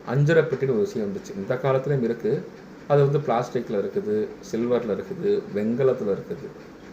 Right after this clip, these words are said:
சரிங்களா? அந்த அஞ்சரை பெட்டிங்கிறது சமையல் அறையில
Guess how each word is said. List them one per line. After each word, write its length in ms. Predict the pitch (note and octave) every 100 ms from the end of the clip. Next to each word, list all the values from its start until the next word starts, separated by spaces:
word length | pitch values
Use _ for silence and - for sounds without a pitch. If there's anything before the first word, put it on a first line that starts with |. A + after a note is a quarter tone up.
| - - -
சரிங்களா? 320 | F#2+ F#2 F#2 - - - -
அந்த 240 | G#2+ A2+ G#2+
அஞ்சரை 380 | A2+ C#3 E3
பெட்டிங்கிறது 680 | D#3+ C3 A2+ G#2 F#2 F#2+ C#3
சமையல் 480 | - A2 G#2+ C3 C3
அறையில 460 | G#2+ F#2 F#2 B2